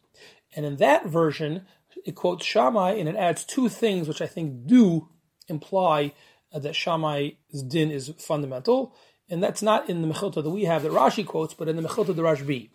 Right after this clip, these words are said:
Number one is, it creates a broader context for this behavior of Shammai.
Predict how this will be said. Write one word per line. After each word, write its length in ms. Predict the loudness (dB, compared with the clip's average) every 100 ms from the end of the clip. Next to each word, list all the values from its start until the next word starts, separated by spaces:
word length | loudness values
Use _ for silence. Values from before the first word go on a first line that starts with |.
| _ _ -20 _ _
Number 240 | 0 6 6
one 240 | 6 6
is, 260 | 4 0 -4 _ _ _
it 80 | -10
creates 360 | 0 0 0
a 40 | -2
broader 360 | 4 6 4
context 520 | 2 -2 0 -4 -6
for 80 | -8
this 140 | -8 -8
behavior 360 | -4 -4 -2
of 60 | -2
Shammai. 420 | -2 -2 -4 -10